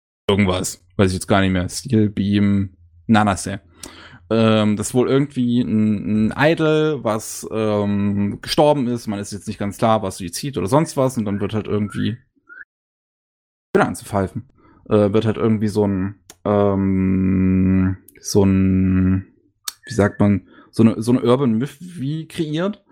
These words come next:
dass, ähm, die, die, die, äh, dann halt irgendwie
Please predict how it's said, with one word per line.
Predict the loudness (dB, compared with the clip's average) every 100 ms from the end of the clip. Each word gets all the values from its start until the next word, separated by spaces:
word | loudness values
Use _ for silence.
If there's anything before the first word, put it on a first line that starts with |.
| -20 -10 -2
dass, | 0 0 -4 -10 -8 -2
ähm, | 2 2 2 2 0 0 0 0 0 2 2 2 2 0 -4 -14 _ _ _ _ _ 0
die, | 2 2 0
die, | 0 0 0
die, | 0 2 2 0
äh, | 2 2 2 2 0 -2 0
dann | 2 4
halt | 2 2
irgendwie | -2 -2 -6